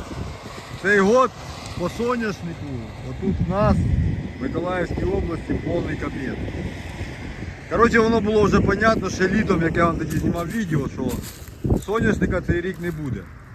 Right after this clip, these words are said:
Зараз комбайн, во, зайшов,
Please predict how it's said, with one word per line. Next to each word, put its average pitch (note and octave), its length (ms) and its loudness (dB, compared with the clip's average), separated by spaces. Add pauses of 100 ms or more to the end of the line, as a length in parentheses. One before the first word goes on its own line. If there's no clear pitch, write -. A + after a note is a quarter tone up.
(1900)
Зараз G3 340 4
комбайн, F3+ 640 -2
во, E3 240 -2
зайшов, G3+ 420 2